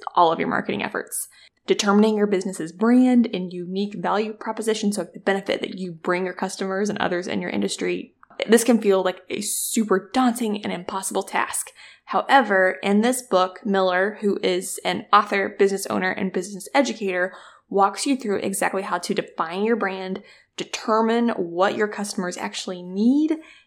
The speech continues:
and clarify your brand message so that you can, one, avoid customer confusion, which is not very helpful in sales, and two, actually make sales.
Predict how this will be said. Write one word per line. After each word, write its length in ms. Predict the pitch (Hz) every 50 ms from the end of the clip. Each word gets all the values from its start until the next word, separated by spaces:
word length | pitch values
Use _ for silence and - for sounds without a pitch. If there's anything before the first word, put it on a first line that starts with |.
| _ _ -
and 440 | 202 208 214 214 220 226 226 226 - _
clarify 560 | - - - - 220 220 214 214 214 - 196 190
your 160 | 196 208 208
brand 260 | 208 180 180 185 196
message 500 | 190 202 208 - 247 262 247 208 - -
so 200 | - - 202 190
that 180 | 185 180 - 202
you 160 | 196 202 202
can, 340 | - - 208 202 190 190 - - -
one, 500 | 165 165 165 175 190 220 247 262 285 - - _ -
avoid 460 | 202 190 - 175 185 202 208 208 -
customer 360 | - 202 - - - 202 202
confusion, 540 | 202 - - - - 180 202 208 202 233 247
which 300 | 220 185 202 - - - _ _ _ _ _ -
is 160 | - 208 214
not 180 | 226 269 -
very 200 | - - - -
helpful 360 | - 185 175 156 - - 170 175
in 100 | 190 -
sales, 300 | - - 185 202 226 - - - - - - - -
and 280 | - 196 190 185 - - - _ _
two, 460 | - - - 330 277 247 240 240 247 240 - _ _ _ -
actually 520 | - 185 190 - - - 190 185 180 - -
make 400 | - 202 202 202 214 214 - - -
sales. 560 | - - - - - - - - - - -